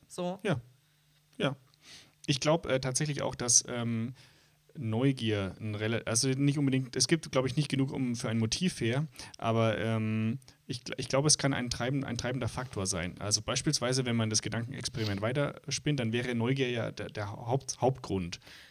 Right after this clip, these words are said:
Speaker 1: So wie du
Speaker 2: Nicht der
Speaker 1: mich
Speaker 2: Hauptgrund, das nehme ich, das, das nehme ich wirklich
Speaker 1: so wie
Speaker 2: zurück.
Speaker 1: du
Speaker 2: Es
Speaker 1: mich in
Speaker 2: gibt
Speaker 1: der
Speaker 2: auch
Speaker 1: ersten
Speaker 2: eine
Speaker 1: Folge umbringen wolltest, nur weil,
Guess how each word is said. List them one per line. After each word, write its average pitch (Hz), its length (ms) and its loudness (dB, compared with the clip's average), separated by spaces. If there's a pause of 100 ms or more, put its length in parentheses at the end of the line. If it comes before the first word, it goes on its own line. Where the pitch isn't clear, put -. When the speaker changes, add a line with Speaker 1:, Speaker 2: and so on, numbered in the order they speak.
(120)
Speaker 1:
So 220 200 -4
wie 226 80 2
du 160 60 8
Speaker 2:
Nicht 160 100 6
der 139 80 6
Speaker 1:
mich 117 80 2
Speaker 2:
Hauptgrund, 117 200 -2
das 135 140 2
nehme 170 140 8
ich, 165 60 4
das, - 260 4
das 202 220 8
nehme 185 120 6
ich 151 120 6
wirklich 151 180 4
Speaker 1:
so 269 60 6
wie - 20 6
Speaker 2:
zurück. 262 180 2
Speaker 1:
du 262 60 -2
Speaker 2:
Es 269 60 -2
Speaker 1:
mich 269 80 4
in - 40 2
Speaker 2:
gibt 262 120 4
Speaker 1:
der 214 80 8
Speaker 2:
auch 214 80 8
Speaker 1:
ersten 233 140 4
Speaker 2:
eine - 140 8
Speaker 1:
Folge 247 280 6
umbringen 240 600 -6
wolltest, 226 440 0
nur 226 120 -6
weil, 220 300 4